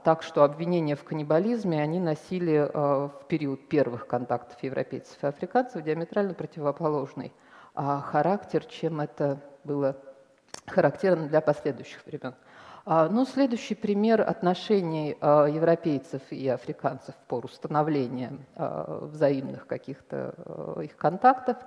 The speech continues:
а, это работа Олфера Даппера, голландца, который составил описание Африки, а, опираясь на, м, сведения, предоставляемые ему купцами и, а, иезуитами, отправлявшимися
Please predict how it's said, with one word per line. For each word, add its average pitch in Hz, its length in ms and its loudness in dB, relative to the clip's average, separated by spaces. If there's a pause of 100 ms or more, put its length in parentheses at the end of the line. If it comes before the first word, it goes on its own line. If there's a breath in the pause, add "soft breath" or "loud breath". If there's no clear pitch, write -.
(420 loud breath)
а, 160 400 6
это 202 340 6
работа 180 480 4
Олфера 151 400 0
Даппера, 175 720 2
голландца, 135 600 0
который 220 360 2
составил 170 460 0
описание 170 520 -2
Африки, 226 520 0 (680 loud breath)
а, 190 360 0
опираясь 214 800 6
на, 202 500 4
м, 185 260 -2 (100)
сведения, 151 460 4
предоставляемые 147 920 2
ему 143 180 -6
купцами 247 840 2
и, 196 440 -2
а, 160 260 2
иезуитами, 156 720 -4
отправлявшимися 143 920 -2